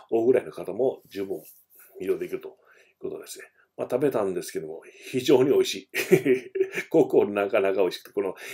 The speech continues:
煮込みハンバーグなんか絶品ですわ。他のね、ヒレカツとか、その辺も非常に手作りで、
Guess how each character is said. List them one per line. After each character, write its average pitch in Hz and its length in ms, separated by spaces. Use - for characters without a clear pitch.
煮 131 80
込 147 120
み 135 120
ハ 120 140
ン 117 120
バ 107 120
ー 87 60
グ 87 80
な 80 80
ん 80 40
か 85 100
絶 123 300
品 113 160
で 107 100
す - 140
わ。 - 140
他 202 260
の 90 160
ね、 92 300
ヒ - 100
レ 139 80
カ - 140
ツ - 100
と - 100
か、 - 180
そ 160 120
の 151 80
辺 143 180
も - 60
非 110 100
常 120 160
に 117 220
手 120 100
作 117 220
り 87 100
で、 85 180